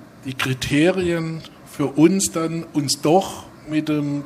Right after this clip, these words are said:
Tobias Warwick und seiner Geschäftsidee zu befassen. Wir hatten diese unterschiedliche Betreuungsstruktur, Gewerbebereich, Generalisten,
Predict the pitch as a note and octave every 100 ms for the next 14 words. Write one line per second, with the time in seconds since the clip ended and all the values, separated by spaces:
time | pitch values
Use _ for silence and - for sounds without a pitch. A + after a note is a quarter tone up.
0 | - D3 C#3+ C#3 C3 C3+ B2+ D3+ E3 -
1 | C3 C3 D3+ C3+ C#3 B2+ - B2+ - -
2 | C#3+ B2 A#2 B2+ - A2 A2 - G#2 G#2+
3 | G2+ F#2+ - - - - - - - -
4 | - _ _ _ _ _ _ _ _ _
5 | _ _ _ _ _ _ B2+ B2 D3 F#3+
6 | D#3+ D3+ D#3 D3+ D#3+ D#3 - C#3+ C#3 B2
7 | C3 A#2+ B2+ C#3 F3 - F3 - E3 E3+
8 | E3+ C#3 B2 B2+ D3+ E3+ D#3+ C#3+ C#3+ C#3+
9 | C#3+ C#3+ - C3 C3+ B2+ A#2+ C3+ F3+ -
10 | - F3+